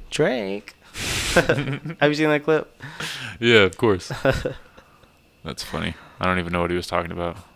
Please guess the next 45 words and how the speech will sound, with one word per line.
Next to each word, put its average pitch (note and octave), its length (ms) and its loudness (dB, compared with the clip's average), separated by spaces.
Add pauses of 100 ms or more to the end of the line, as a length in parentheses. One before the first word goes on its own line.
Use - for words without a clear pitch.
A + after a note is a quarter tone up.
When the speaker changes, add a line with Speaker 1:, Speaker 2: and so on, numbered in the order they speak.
(140)
Speaker 1:
He C3+ 100 0
was B2+ 120 0
talking C3 220 4
about B2 200 4
his A#2 200 0
kid A#2 560 4 (340)
that G2 480 0
he A2+ 120 -4
had A2 120 2
with G#2+ 180 -4
a G2+ 40 -4
porn F#2+ 300 -4
star F2 480 -4 (580)
that F2 320 -8 (160)
was G#2+ 180 -4
ho-, A2 180 -6 (160)
that G2 280 -2
he, A2+ 140 -6
nobody A2 300 0
knew G#2 140 -2
about. F#2 320 -4
It - 40 -8
was, G#2 80 0
like, G2 140 -4
a B2+ 80 0
secret D3 380 0
baby, G#2+ 480 2 (260)
a - 60 -8
secret D#3+ 320 4
<laughs> E3 100 10
love D3+ 240 12
baby. B2+ 520 4 (100)
Speaker 2:
Jake, A#2 320 4
Drake A#2 240 2
had C3+ 120 0
a C3 40 -8
secret C#3 240 -4
baby? D3+ 300 -4
Speaker 1:
Yeah. C#3+ 500 -2
Speaker 2:
Mm. F#2+ 540 -8 (480)
Was F#2 180 -2
it F#2+ 80 -6
the G2 100 -2
one F#2+ 200 2
that F#2+ 260 2